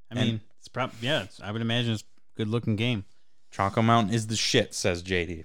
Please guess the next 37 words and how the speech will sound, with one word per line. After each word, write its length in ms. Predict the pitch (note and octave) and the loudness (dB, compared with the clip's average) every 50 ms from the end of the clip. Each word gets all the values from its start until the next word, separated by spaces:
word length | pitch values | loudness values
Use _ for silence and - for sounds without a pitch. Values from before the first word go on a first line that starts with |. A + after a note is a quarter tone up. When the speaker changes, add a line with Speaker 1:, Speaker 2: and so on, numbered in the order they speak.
| - - | -4 -2
Speaker 2:
But 160 | C3+ D3 E3+ | -2 0 2
yeah, 220 | D#4+ F4 E4+ D#3+ A2+ | 4 4 4 4 4
that's, 240 | A2 B2+ F3 - | 2 0 2 4
uh, 180 | G3 F#3 F3 E3+ | 4 4 4 4
that's 220 | C#3 C#3+ D3 - - | 4 2 0 0 0
the 200 | - F3 D#3+ C3+ | 4 4 4 6
news 460 | A2+ A2 A2 A#2 C3+ E3+ G3+ G3+ - | 6 4 4 4 4 4 4 2 -2
for 140 | - - G#2 | -4 -4 -4
this 180 | F#2+ F#2+ - | -4 -4 -6
week. 240 | G2 G2+ G2+ F#2+ - | -6 -6 -8 -6 -6
A 60 | G#2 | -8
cool 260 | G2 - - C3+ C#3 C#3+ | -8 -4 -2 0 0 2
Nintendo 540 | D3 C#3+ C3 - - C3 C#3 C#3 C#3+ C#3+ | 0 0 -2 -2 -2 -2 2 2 2 2
Direct 400 | C3 A#2 G#2+ G#2+ A#2 C#3+ D#3+ - | 2 2 4 6 6 6 4 2
that 160 | - A2 G#2 - | 0 -2 0 2
I 120 | G2 F3 | 2 2
was 180 | B2+ C3 A#2+ G#2+ | 4 2 2 2
not 300 | A2+ B2 C3 C3 A2 - | 4 4 4 4 2 0
expecting 580 | - G#2 - - - B2 B2+ B2 - A#2+ G#2+ G2 | -6 -6 -6 -2 2 2 2 2 2 0 0 0
at 60 | F2 | 2
all. 400 | - G2 F#2 G2 E2+ - - - - - - - - | 4 6 6 6 6 4 -2 -12 -20 -20 -20 -20 -16
Speaker 1:
Yeah. 200 | - G2+ G#2 G2 F2 | -10 -8 -8 -4 -2
Speaker 2:
I 60 | G2 | -2
did 100 | G2+ G2+ | 0 2
not 220 | G2 G2 G#2 G#2+ | 2 4 4 4
even 180 | G#2 G2 F#2+ F#2+ | 2 2 0 0
know 140 | F#2+ F#2+ G2 | 0 0 -2
it 40 | F#2 | -2
was 100 | F2 - | -4 -6
coming 200 | - G2 F#2 F2+ | -6 -6 -4 -4
out. 180 | F2 E2 E2 - - - - - - - - - - - - - - - - - - - - - - - - - | -6 -8 -10 -14 -18 -18 -20 -18 -18 -18 -18 -18 -18 -16 -14 -14 -12 -12 -14 -14 -16 -20 -20 -20 -20 -20 -18 -2
So 280 | - F#3 F3 C#3+ A2 - | 6 8 8 8 8 6
we'll, 240 | A2 D3 D#3+ D#3 | 6 8 8 10
uh, 300 | D#3 D3 C#3 C3 C3 F#2 | 10 10 10 10 8 6
we'll 140 | D2 G2+ C3 | 2 -2 -4
go 200 | C3 C3+ C#3 C#3 | 2 4 4 4
through 480 | C3+ - - C3+ B2+ B2+ B2+ A#2+ A#2 | 4 2 0 2 2 4 4 2 0